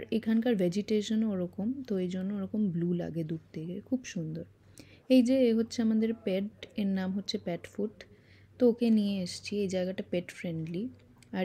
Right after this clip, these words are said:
এখানে ঢুকতেও দেয় এস্টেটের ভেতরে ডগ নিয়ে, তো এই জন্য ও আছে, ও পেছনের সিটে বসে আছে। এই যে ওর বালিশ। তো আমরা দেখতে দেখতে অনেকটা রাস্তায় পৌঁছে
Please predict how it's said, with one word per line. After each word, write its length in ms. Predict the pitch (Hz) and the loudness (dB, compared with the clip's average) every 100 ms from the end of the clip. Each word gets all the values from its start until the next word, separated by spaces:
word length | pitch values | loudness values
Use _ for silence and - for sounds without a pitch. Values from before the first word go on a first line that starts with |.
| 180 | -2
এখানে 220 | 196 208 202 | -2 -2 0
ঢুকতেও 400 | 180 - 190 190 160 | -4 -4 -4 -4 -4
দেয় 160 | 156 - | -6 -4
এস্টেটের 440 | 170 - 165 170 170 | -6 -4 -6 -4 -4
ভেতরে 280 | 175 175 175 165 | -6 -6 -6 -4
ডগ 160 | 156 156 170 | -4 -2 -4
নিয়ে, 160 | 165 233 - - - | -2 -4 -6 -14 -8
তো 60 | 196 | -4
এই 60 | 180 180 | -2 -2
জন্য 180 | 180 190 185 | -4 -4 -4
ও 20 | 170 156 | -6 -8
আছে, 240 | - 208 214 - | -10 -10 -10 -10
ও 20 | - | -2
পেছনের 400 | 185 - 196 196 - | -2 0 -2 -2 -6
সিটে 220 | 190 190 165 | -8 -6 -6
বসে 240 | - 165 160 | -8 -8 -10
আছে। 220 | - 190 196 _ - - - - - - - - - - 214 | -10 -12 -14 _ -20 -20 -20 -20 -20 -20 -20 -20 -20 -2 0
এই 60 | 202 | 2
যে 60 | 214 | 2
ওর 60 | 202 185 | 2 0
বালিশ। 320 | 175 208 - - - - - - - _ - - | -2 -4 -4 -6 -10 -20 -20 -20 -20 _ -20 0
তো 60 | 277 269 | 4 8
আমরা 240 | 262 294 302 247 220 | 8 6 0 2 0
দেখতে 240 | 220 247 240 | 2 0 2
দেখতে 200 | 247 262 233 | 0 0 0
অনেকটা 300 | 202 196 - 214 | -2 -4 -4 -2
রাস্তায় 340 | 202 - 220 220 | -2 -2 -2 0
পৌঁছে 300 | 185 180 - | -2 -4 -6